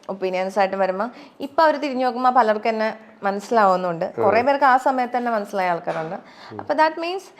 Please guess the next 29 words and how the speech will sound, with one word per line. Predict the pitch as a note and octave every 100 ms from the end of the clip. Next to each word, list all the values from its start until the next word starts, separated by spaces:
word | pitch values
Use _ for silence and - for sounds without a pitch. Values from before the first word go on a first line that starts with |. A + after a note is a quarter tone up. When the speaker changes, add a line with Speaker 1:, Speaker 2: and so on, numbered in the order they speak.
| - - -
Speaker 1:
എന്നെ | - A3+ B3 C4+ D#4 F4+ -
ഇപ്പൊ | - C#4 D4+ D4+
ഓരോ, | B3+ C#4 D4+ D4
ഓരോരുത്തരും | B3+ C4 C4+ C#4+ D4+
ഒരാൾ | C4+ C4
ജഡ്ജ് | B3+ B3 A3
ചെയ്യുന്ന | A#3+ A#3
അവനവൻ | A#3 G3+ G#3 G#3+
വെച്ചിട്ടാണല്ലേ. | G#3 G#3 F3 D#3+ D3+ D#3 E3
Speaker 2:
ഉം, | G#2+ G2+ -
ഉം. | G#2+ F#2+ - _
അതെ, | F3
തീർച്ചയായും. | D#3 C3 B2+
Speaker 1:
അപ്പൊ, | G3 A#3+
ആ, | C4
Speaker 2:
ഉം. | - A#3+ B3 A#3+
Speaker 1:
ആ, | - A#3+ A#3 -
എല്ലാവർക്കും | - B3 C4+ C#4 C#4 C#4+ D#4
ഇപ്പൊ | C4+ -
Speaker 2:
കമ്പയർ | C4 C4+
Speaker 1:
എന്നെ | C#4
Speaker 2:
ചെയ്യണം. | C#4 B2 G#2+
Speaker 1:
താങ്കൾ | C4+ C#4 D4
കമ്പയർ | D4+ D4 C4+ C#4
ചെയ്യുന്നത് | C#4 C4+ C4 C4 C4+
തന്നെ | B3+ B3+ C4+ -
Speaker 2:
ഉം, | A3+
ഉം. | A#3
Speaker 1:
എൻ-, | A#3